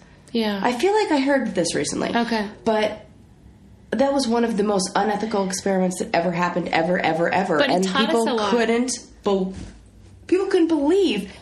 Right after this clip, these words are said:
Speaker 2: how fast they went from
Speaker 1: Civilized.
Speaker 2: s-, to
Speaker 1: Yeah.
Speaker 2: if you're
Speaker 1: To explain to the listener
Speaker 2: Okay,
Speaker 1: what
Speaker 2: so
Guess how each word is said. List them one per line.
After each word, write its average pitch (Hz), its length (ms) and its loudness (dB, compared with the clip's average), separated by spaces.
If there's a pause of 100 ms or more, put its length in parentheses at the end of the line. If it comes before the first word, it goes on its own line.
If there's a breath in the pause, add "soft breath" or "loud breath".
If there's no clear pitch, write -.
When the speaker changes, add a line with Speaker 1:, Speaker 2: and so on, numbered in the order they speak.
Speaker 2:
how 240 200 -2
fast 226 360 0
they 226 100 2
went 214 420 -2
from 185 520 -2 (760 loud breath)
Speaker 1:
Civilized. 214 600 0 (200)
Speaker 2:
s-, - 120 -4 (280)
to 226 60 2
Speaker 1:
Yeah. 202 380 2 (220)
Speaker 2:
if 165 300 -2
you're 214 640 0 (920)
Speaker 1:
To - 180 0
explain 277 480 -2
to 262 120 0
the 220 140 2
listener 220 380 0
Speaker 2:
Okay, 202 240 0
Speaker 1:
what 196 140 -6
Speaker 2:
so 294 720 2